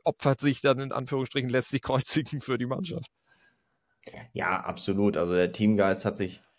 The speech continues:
Speaker 2: völlig verändert und man sieht's ja auch. Natürlich, wenn du Erfolg hast, dann ist die Stimmung meist gut, aber man sieht das schon enorm,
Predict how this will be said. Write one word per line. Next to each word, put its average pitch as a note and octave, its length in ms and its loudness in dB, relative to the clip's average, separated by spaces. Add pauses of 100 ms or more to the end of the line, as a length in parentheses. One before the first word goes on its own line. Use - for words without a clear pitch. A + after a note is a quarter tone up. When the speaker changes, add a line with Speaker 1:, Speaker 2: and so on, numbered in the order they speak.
(140)
Speaker 2:
völlig G#2 420 2
verändert G#2 600 2
und F#2+ 200 -6
man F2+ 320 -4 (100)
sieht's F2 360 -8
ja D2 180 2
auch. F2+ 180 0
Natürlich, A#2+ 560 2 (760)
wenn B2+ 160 6
du C3 80 6
Erfolg D3 440 4
hast, - 440 0 (260)
dann A#2 260 4
ist A#2 180 -4
die A#2+ 80 -2
Stimmung A#2+ 580 2
meist A2+ 480 0
gut, D#3+ 360 0 (480)
aber G#2 420 0
man G#2 240 0
sieht A#2 320 0
das - 360 -2 (180)
schon A2+ 380 2
enorm, G#2 720 2